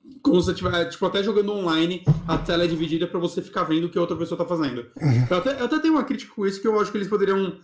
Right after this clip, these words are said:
Speaker 1: não deixar cinquenta a cinquenta, eles deveriam deixar uns setenta por cento, setenta e cinco por cento, sei lá, pra quem, pra sua tela
Speaker 2: Aham.
Speaker 1: e a do amigo menor, eu, eu acharia melhor,
Speaker 2: É,
Speaker 1: mas
Speaker 2: pelo menos
Speaker 1: tudo
Speaker 2: no
Speaker 1: bem.
Speaker 2: online, né?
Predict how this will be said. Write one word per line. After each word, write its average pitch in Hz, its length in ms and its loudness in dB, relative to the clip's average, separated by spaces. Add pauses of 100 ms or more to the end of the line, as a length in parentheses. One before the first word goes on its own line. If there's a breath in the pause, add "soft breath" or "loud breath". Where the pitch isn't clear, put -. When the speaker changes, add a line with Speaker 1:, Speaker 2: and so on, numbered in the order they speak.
(140)
Speaker 1:
não 208 240 2
deixar 202 280 2
cinquenta 160 320 -2
a - 40 -2
cinquenta, 160 460 -2
eles 139 160 0
deveriam 156 500 0 (440)
deixar 165 320 0
uns 151 180 0
setenta 196 480 -4
por 147 120 -10
cento, 156 540 -2 (160)
setenta 170 340 0
e 156 40 4
cinco 156 220 -6
por 143 120 0
cento, 147 220 0
sei 156 100 -2
lá, 143 120 0
pra - 160 -4
quem, 160 340 0
pra 156 100 -2
sua 196 320 2
tela 170 420 -2 (100)
Speaker 2:
Aham. 147 220 6
Speaker 1:
e 160 40 6
a 156 60 2
do 156 100 0
amigo 147 260 2
menor, 151 540 0
eu, 147 400 -2
eu 147 140 -2
acharia 147 260 -4
melhor, 147 300 2
Speaker 2:
É, 277 40 12
Speaker 1:
mas 214 80 8
Speaker 2:
pelo 208 200 12
menos 247 260 12
Speaker 1:
tudo 254 80 12
Speaker 2:
no 247 60 12
Speaker 1:
bem. 247 120 12
Speaker 2:
online, 175 440 10
né? 147 160 2